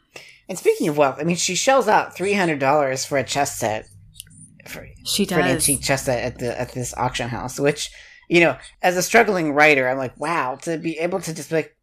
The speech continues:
Speaker 1: on a whim, be like, "Oh, no, you can't give it to me, but I'll give you three hundred dollars."
Speaker 2: A-, and he was gonna give it to her for
Speaker 1: Right.
Speaker 2: free. And she's like, "No, no, I'll buy it from you. Lady, take the free shit."
Speaker 1: Right. A-, an antique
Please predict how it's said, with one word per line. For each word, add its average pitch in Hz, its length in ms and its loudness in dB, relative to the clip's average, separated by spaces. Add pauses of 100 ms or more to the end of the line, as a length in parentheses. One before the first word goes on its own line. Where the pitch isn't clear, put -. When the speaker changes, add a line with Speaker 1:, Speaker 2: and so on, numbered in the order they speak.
(100)
Speaker 1:
on 196 160 4
a 165 60 4
whim, 147 560 2 (500)
be 165 100 0
like, 185 140 4
"Oh, 269 160 -2
no, 254 160 4
you 226 140 0
can't 269 240 2
give 185 140 4
it 151 60 -4
to 143 80 -8
me, 131 80 -4
but 160 120 2
I'll 196 80 6
give 196 160 -2
you 170 60 -4
three 165 200 -4
hundred 147 200 0
dollars." 135 440 -2
Speaker 2:
A-, 240 40 0
and 233 120 4
he 233 160 2
was 240 140 2
gonna 233 180 2
give 220 220 0
it 311 120 0
to 220 120 0
her 180 160 0
for 151 80 2
Speaker 1:
Right. 143 120 2
Speaker 2:
free. 240 580 -2
And 220 220 4
she's - 420 -2
like, 202 260 -2
"No, 285 140 4
no, 320 200 0
I'll 247 180 0
buy 277 180 2
it 262 160 0
from 156 240 -6
you. 143 300 -6 (240)
Lady, 233 340 0
take 254 320 -2
the 214 80 -12
free 320 260 0
shit." - 420 -6 (640)
Speaker 1:
Right. 170 300 2 (380)
A-, 143 200 -6
an 160 140 0
antique 190 420 -2